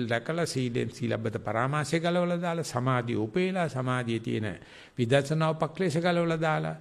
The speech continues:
හරියටම විපස්සනාව අල්ලගෙන ඒ කරන ගමන් මේ කාමභෝගී මිනිස්සු අතරට යන්න එපා. ඒගොල්ලන්ට තද්ද බල අභියෝගයක් එනවා මේ විරාගය පහල කරගත්ත පුද්ගලයා. ඒ නිසා මෙතන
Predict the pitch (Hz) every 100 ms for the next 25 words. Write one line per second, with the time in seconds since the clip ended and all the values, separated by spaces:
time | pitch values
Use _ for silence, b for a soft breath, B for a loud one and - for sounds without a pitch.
0 | B B B 123 147 160 165 160 151 151
1 | 147 - 151 147 139 143 156 151 151 151
2 | - B B 139 151 147 143 165 160 170
3 | 190 196 190 139 139 170 170 180 185 185
4 | 190 147 170 165 175 190 120 98 87 78
5 | - - - - - - - - 170 190
6 | 208 208 202 123 160 202 196 170 190 202
7 | 123 - B B B 123 147 180 165 151
8 | 127 - 139 127 156 156 113 - 131 127
9 | 123 120 107 95 - - 131 131 143 143
10 | 135 120 135 131 123 117 127 131 107 -
11 | 82 - - - _ _ _ _ _ _
12 | - _ _ _ - _ _ - - 147
13 | 139 165 143 135 156